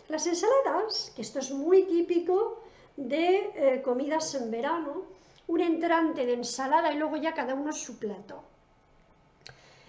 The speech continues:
Es espantoso, a mí me horroriza, no, no, no me gusta nada cuando hay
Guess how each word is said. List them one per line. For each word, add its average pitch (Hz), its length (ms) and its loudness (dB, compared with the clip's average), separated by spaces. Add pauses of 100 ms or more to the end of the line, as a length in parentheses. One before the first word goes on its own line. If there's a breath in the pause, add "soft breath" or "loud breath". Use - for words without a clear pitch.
(140 loud breath)
Es - 440 0
espantoso, 220 640 -2
a 226 40 -2
mí 330 100 2
me 466 120 6
horroriza, 226 500 -4
no, 233 200 -6
no, 302 160 -4
no 311 160 -6
me 311 140 -4
gusta 294 400 -6
nada 349 320 -4
cuando 254 260 -4
hay 330 180 2